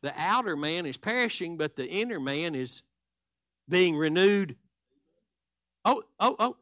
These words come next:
the new man needs to be renewed? The Bible says day by day. Re-, but it's, the good news is it's renewed.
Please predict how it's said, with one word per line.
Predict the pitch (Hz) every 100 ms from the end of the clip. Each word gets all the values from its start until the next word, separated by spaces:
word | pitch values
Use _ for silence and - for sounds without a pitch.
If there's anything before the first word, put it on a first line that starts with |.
| _ _
the | 160
new | 147 165 262
man | 302 320 349 339
needs | 330 339 285
to |
be | 320 330
renewed? | 311 302 311 349 349 _ _ -
The |
Bible | 156 220 381
says | 226 196 196
day | 165 185
by | 214 226
day. | 262 311 403 - _ _ _ _ _ _ _ _ _ -
Re-, | 160 277 208
but | 220 -
it's, | 202 -
the | 180 208
good | 220 349
news | 359 254 226
is | 220 240 208
it's | 208 -
renewed. | 196 240 226 233 339 285 202 -